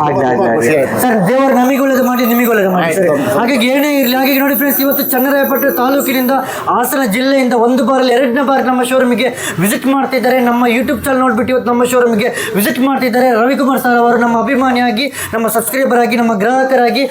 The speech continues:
Speaker 1: ನಮ್ಮ ಆತ್ಮೀಯರು, ಒಂದು ಫ್ರೆಂಡ್‌ಶಿಪ್ ಆಗಿ, ನಮ್ಮ ಆತ್ಮೀಯರಾಗಿ ಅಂತ ಹೇಳ್ಬೋದು, ನಮ್ಮ ಶೋರೂಮ್ಗೆ ಇವತ್ತು ವಿಸಿಟ್ ಮಾಡಿದ್ದಾರೆ. ವಿಸಿಟ್ ಮಾಡಿದ್ದಲ್ಲದೆ ಸಖತ್ತಾದಂಥ ಎರಡು ವೆಹಿಕಲ್ ಕೂಡ ಪರ್ಚೇಸ್ ಮಾಡಿದ್ದಾರೆ. ಹಾಗಾಗಿ ನಿಮಗೆ ಈ ವಿಡಿಯೋ ಖುಷಿಯಾಗಿದ್ರೆ ಲೈಕ್ ಮಾಡಿ, ಶೇರ್ ಮಾಡಿ, ಸಪೋರ್ಟ್ ಮಾಡಿ. ನಿಮಗೆ ಖುಷಿಯಾಗಿಲ್ಲ ಅಂದ್ರೆ ಮಾಡಬೇಡಿ, ನಿಮಗೆ ಖುಷಿಯಾಗಿದ್ರೆ ಮಾತ್ರ ಮಾಡಿ.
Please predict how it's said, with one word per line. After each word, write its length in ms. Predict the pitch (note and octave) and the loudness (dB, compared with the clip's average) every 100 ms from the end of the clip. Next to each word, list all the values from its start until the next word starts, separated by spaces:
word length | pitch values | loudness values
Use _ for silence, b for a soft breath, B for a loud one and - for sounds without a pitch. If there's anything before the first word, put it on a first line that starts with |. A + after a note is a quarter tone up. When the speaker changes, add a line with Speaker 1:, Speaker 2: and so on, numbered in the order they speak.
| B B | B B
Speaker 1:
ನಮ್ಮ 240 | A3 A#3+ | -2 -2
ಆತ್ಮೀಯರು, 360 | B3+ B3+ C4 C4 | 0 0 2 2
ಒಂದು 220 | A#3+ A#3 | 2 2
ಫ್ರೆಂಡ್‌ಶಿಪ್ 420 | A3 B3+ C#4 C4 | 0 0 -2 -2
ಆಗಿ, 180 | B3 A3+ | -2 0
ನಮ್ಮ 360 | A#3+ - - A3 | -2 -4 -4 -2
ಆತ್ಮೀಯರಾಗಿ 580 | B3+ - C4+ C4 A#3+ A#3+ | -2 -2 0 2 2 0
ಅಂತ 100 | A#3+ | 0
ಹೇಳ್ಬೋದು, 240 | A3 A#3 | 0 0
ನಮ್ಮ 140 | B3 | 0
ಶೋರೂಮ್ಗೆ 260 | B3 B3+ A#3 | 0 2 2
ಇವತ್ತು 160 | B3 B3+ | 2 0
ವಿಸಿಟ್ 260 | C#4+ - | 0 -2
ಮಾಡಿದ್ದಾರೆ. 680 | B3+ F#3+ C#3+ B2+ - - A#3+ | -2 0 0 0 -2 -6 -4
ವಿಸಿಟ್ 280 | G#3+ B3 A#3+ | -2 -2 0
ಮಾಡಿದ್ದಲ್ಲದೆ 680 | C4 C4+ A3+ C4 C4 A#3+ | 0 2 2 2 2 2
ಸಖತ್ತಾದಂಥ 680 | C4 B3+ B3+ C4+ - C4 B3 | 0 -2 -2 -2 0 0 2
ಎರಡು 220 | A#3+ B3 B3+ | 2 2 2
ವೆಹಿಕಲ್ 240 | B3 C#4 | 0 0
ಕೂಡ 120 | B3+ | 0
ಪರ್ಚೇಸ್ 380 | C4+ C#4+ C4 - | 0 0 -2 -2
ಮಾಡಿದ್ದಾರೆ. 340 | A3 F3 D#3+ C#3+ B | -2 0 0 -2 B
ಹಾಗಾಗಿ 340 | G3+ B3 B3+ B3 | -4 -2 0 0
ನಿಮಗೆ 240 | C4 A#3 | 0 0
ಈ 40 | |
ವಿಡಿಯೋ 240 | A#3 C#4 C#4 | 0 0 -2
ಖುಷಿಯಾಗಿದ್ರೆ 580 | B3 - D4 A#3+ A#3+ A#3+ | -2 -2 -2 0 0 2
ಲೈಕ್ 300 | G#3+ B3+ B3+ | 2 0 0
ಮಾಡಿ, 280 | C4 C4 | 0 0
ಶೇರ್ 260 | B3+ B3 B3 | -2 -2 -2
ಮಾಡಿ, 200 | A#3+ A#3+ - | 0 -2 -2
ಸಪೋರ್ಟ್ 280 | A#3 B3+ G#3 | -2 -2 0
ಮಾಡಿ. 260 | A#3+ B3+ | 0 -2
ನಿಮಗೆ 460 | B3+ - - G#3+ A#3 | -4 -8 -6 -4 -2
ಖುಷಿಯಾಗಿಲ್ಲ 420 | A#3+ - C4+ B3+ | -2 0 0 2
ಅಂದ್ರೆ 160 | B3 A#3 | 2 0
ಮಾಡಬೇಡಿ, 340 | A#3 A3+ G#3+ | 0 0 0
ನಿಮಗೆ 160 | A#3 A#3+ | 0 0
ಖುಷಿಯಾಗಿದ್ರೆ 460 | A3+ - B3 A3+ | 0 0 0 2
ಮಾತ್ರ 340 | G#3 B3+ C4+ B3+ | 0 0 0 0
ಮಾಡಿ. 280 | A3+ A#3+ | 2 0